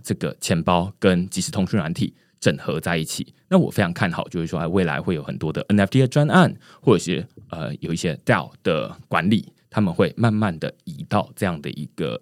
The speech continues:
呃，即时通讯软体。但是我自己也在一开头会告诉大家说，我其实也不敢小看大家转移即时通讯软体这个困难度了，所以我只敢说，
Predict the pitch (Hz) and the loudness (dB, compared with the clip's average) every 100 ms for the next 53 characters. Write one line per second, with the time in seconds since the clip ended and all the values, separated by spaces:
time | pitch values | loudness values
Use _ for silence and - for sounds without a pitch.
0 | - 78 87 82 87 90 85 80 - - | -8 -10 -8 -8 -6 -6 -6 -6 -6 -8
1 | - _ _ _ _ _ 247 208 101 - | -8 _ _ _ _ _ 2 4 4 2
2 | 95 71 82 64 - 95 85 - - 98 | 0 0 0 -2 -2 -2 0 0 2 0
3 | 95 - - 92 - 82 87 78 90 78 | 0 -4 -4 -4 -4 -4 -2 -2 -2 -2
4 | 71 - - 80 - 78 85 - - - | -4 -6 -6 -6 -4 -4 0 -2 -2 -2
5 | 85 80 82 73 71 - 87 78 92 85 | -2 -2 -6 -6 -2 4 4 2 -2 -4
6 | 95 - 107 101 104 92 101 82 - - | -2 -2 -2 0 0 2 2 0 -2 -6
7 | 76 - 139 85 71 - 87 - - 101 | -2 8 8 8 -2 0 0 -2 -2 0
8 | 90 95 - 110 120 90 123 135 | 2 0 0 4 4 6 6 4